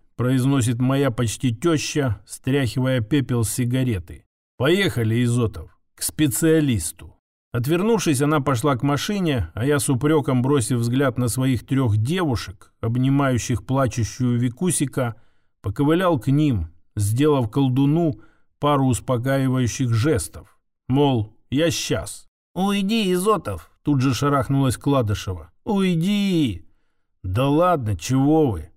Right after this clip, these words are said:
смущенно пробубнил я, глядя, как от меня прячутся две бессмертных чистых и одна призрак. «Ну хорошо же, погуляли!»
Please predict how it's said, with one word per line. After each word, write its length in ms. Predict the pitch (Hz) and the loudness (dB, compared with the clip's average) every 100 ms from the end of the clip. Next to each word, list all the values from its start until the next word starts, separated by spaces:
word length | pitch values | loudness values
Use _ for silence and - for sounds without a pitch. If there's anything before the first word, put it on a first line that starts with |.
| _ | _
смущенно 680 | - 123 123 - 147 131 | -4 0 0 0 0 0
пробубнил 640 | 110 127 123 131 135 135 127 | 0 0 0 0 2 2 2
я, 360 | 123 156 156 - _ _ - | 2 2 0 -6 _ _ -6
глядя, 400 | 107 127 147 131 | 0 2 2 2
как 240 | 113 117 | 0 -2
от 140 | 135 120 | -2 0
меня 320 | 135 143 156 | 2 2 2
прячутся 580 | 110 127 135 117 110 127 | 0 -2 -2 -2 -2 -2
две 240 | 117 135 | 0 2
бессмертных 760 | 135 123 - 131 135 117 120 - | 2 0 0 0 0 -2 -4 -4
чистых 600 | - 156 - 104 87 _ - | -2 -2 -2 -6 -8 _ -4
и 80 | |
одна 320 | 127 127 135 127 | -2 0 0 0
призрак. 680 | 107 135 117 92 80 _ _ _ _ - | 0 0 0 -2 -6 _ _ _ _ -6
«Ну 80 | 135 | -2
хорошо 500 | 165 170 165 214 180 | 2 2 2 2 2
же, 140 | 113 | 0
погуляли!» 760 | 95 117 120 135 135 104 80 | -2 0 2 2 2 0 -4